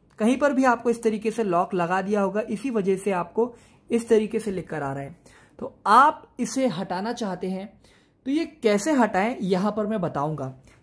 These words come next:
लेकिन उससे पहले एक वार्निंग दे दूँ, अगर आप एक छोटे बच्चे हैं, अगर आप बड़े हैं तो आप ये बेफिक्र होके करिए, but अगर आप एक अठारह साल से कम के छोटे बच्चे हैं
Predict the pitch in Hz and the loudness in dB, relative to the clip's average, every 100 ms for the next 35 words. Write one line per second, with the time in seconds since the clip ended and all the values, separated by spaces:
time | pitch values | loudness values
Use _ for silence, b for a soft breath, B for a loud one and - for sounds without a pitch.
0 | _ 196 233 285 330 262 254 302 294 254 | _ 0 0 0 -2 -2 -2 -2 2 4
1 | 254 254 233 233 190 160 160 170 233 254 | 6 4 4 2 -2 -2 0 2 2 2
2 | 196 190 226 - 185 220 226 226 226 226 | 2 0 -4 -8 -6 -2 0 2 0 -2
3 | - 175 226 196 160 190 175 185 - - | -6 -2 0 -2 -4 -4 -4 -4 -10 -14
4 | - 208 285 233 180 190 254 277 277 b | -6 0 2 2 2 2 2 2 -4 b
5 | b b 220 226 233 240 208 170 170 208 | b b 0 0 4 4 4 0 -4 -4
6 | 220 208 226 208 175 202 - b b b | -2 -2 -2 -2 -2 -4 -8 b b b
7 | _ 165 226 214 226 214 208 214 - 175 | _ 0 2 4 2 2 2 0 -2 -6
8 | 208 220 214 190 220 214 185 180 202 196 | -2 -2 -2 -4 -6 -6 -4 -4 -4 -4
9 | 180 170 170 151 - 254 202 214 | -6 -8 -8 -8 -2 0 0 -2